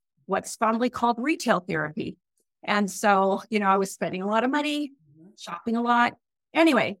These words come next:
one thing or another, two thousand eight came along, two thousand nine,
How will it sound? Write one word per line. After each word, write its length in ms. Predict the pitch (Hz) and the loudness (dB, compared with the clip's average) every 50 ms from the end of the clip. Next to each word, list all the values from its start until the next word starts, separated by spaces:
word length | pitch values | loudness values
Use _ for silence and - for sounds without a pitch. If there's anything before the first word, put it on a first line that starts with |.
| _ _ | _ _
one 260 | 226 240 285 349 392 | 2 2 2 2 2
thing 180 | 349 349 339 302 | 2 2 4 4
or 100 | 277 247 | 4 4
another, 540 | 226 208 202 196 185 190 196 190 185 - _ _ _ _ _ _ _ _ _ _ _ _ _ _ _ | 4 4 4 4 2 2 0 -2 -4 -8 _ _ _ _ _ _ _ _ _ _ _ _ _ _ _
two 180 | - - 330 320 | -8 -6 -6 0
thousand 400 | 330 302 277 277 254 262 240 - - | 2 4 4 4 2 0 -2 0 0
eight 220 | 220 226 226 - | 0 0 0 -6
came 260 | - - 240 233 233 | -6 -2 -2 0 0
along, 400 | 226 226 220 226 220 220 226 233 | 2 2 2 4 4 2 2 0
two 160 | 220 - 220 | -4 -6 -8
thousand 400 | - 202 190 208 202 196 202 196 | -2 0 0 0 0 -2 -2 0
nine, 540 | 214 262 277 262 254 247 240 240 240 240 247 | 2 4 4 6 4 4 2 0 0 -2 -4